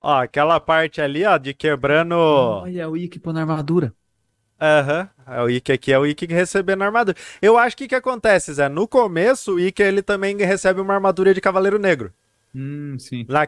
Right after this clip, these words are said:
Speaker 1: quando ele tá, mostra aquela parte ali, ele saindo da água, manja? Ele
Speaker 2: É,
Speaker 1: saindo
Speaker 2: ele tá
Speaker 1: da
Speaker 2: com a
Speaker 1: água.
Speaker 2: armadura preta agora ali,
Speaker 1: É,
Speaker 2: ó,
Speaker 1: ele
Speaker 2: olha lá.
Speaker 1: tá com a armadura preta, aí também dá pra ver. Então acho que ele tá saindo do,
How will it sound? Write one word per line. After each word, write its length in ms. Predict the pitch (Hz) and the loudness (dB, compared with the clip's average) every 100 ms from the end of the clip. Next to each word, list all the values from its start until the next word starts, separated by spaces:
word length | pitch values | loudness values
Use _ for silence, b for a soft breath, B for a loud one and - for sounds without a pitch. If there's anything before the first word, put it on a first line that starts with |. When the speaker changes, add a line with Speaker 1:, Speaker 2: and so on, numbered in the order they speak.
| - | -4
Speaker 1:
quando 200 | - 165 170 | -2 0 0
ele 140 | 170 | 0
tá, 160 | - 165 | -2 -2
mostra 380 | 165 165 170 | 0 -2 -2
aquela 220 | 165 165 156 | -4 -2 0
parte 280 | 160 156 | 0 0
ali, 100 | 160 160 | -4 -6
ele 140 | 160 | -8
saindo 400 | - 151 156 151 | -6 -6 -6 -4
da 120 | 147 | 0
água, 340 | 165 180 147 139 | 0 0 -2 -4
manja? 360 | 175 196 170 - _ _ _ _ _ _ | -4 -4 -8 -14 _ _ _ _ _ _
Ele 140 | 131 170 | -4 0
Speaker 2:
É, 20 | |
Speaker 1:
saindo 280 | - 151 165 | 2 0 2
Speaker 2:
ele 40 | |
tá 60 | 160 | 2
Speaker 1:
da 60 | |
Speaker 2:
com 40 | 151 | 4
a 40 | |
Speaker 1:
água. 120 | 175 | 2
Speaker 2:
armadura 240 | 190 175 147 | 2 -2 -2
preta 280 | 151 139 131 | -4 -4 -4
agora 260 | 127 123 | -4 -2
ali, 80 | 170 | 0
Speaker 1:
É, 60 | 156 | 2
Speaker 2:
ó, 40 | |
Speaker 1:
ele 120 | 156 | 2
Speaker 2:
olha 60 | 160 | 0
lá. 100 | 120 | 0
Speaker 1:
tá 120 | 160 | -2
com 100 | - | 0
a 40 | 180 | -2
armadura 500 | 180 180 175 190 190 | 0 0 0 0 0
preta, 420 | 180 185 208 185 | 0 -2 0 0
aí 180 | 180 226 | 0 -4
também 260 | 269 254 | -6 -6
dá 100 | 254 247 | -8 -4
pra 160 | 262 | -2
ver. 140 | 208 165 | -2 -2
Então 220 | 135 160 | 0 0
acho 160 | 170 - | 0 -2
que 60 | |
ele 100 | 185 180 | -6 -2
tá 140 | 185 | -4
saindo 560 | - 196 196 196 196 202 | 0 2 2 0 2 2
do, 540 | 196 196 190 165 127 | 4 4 6 4 4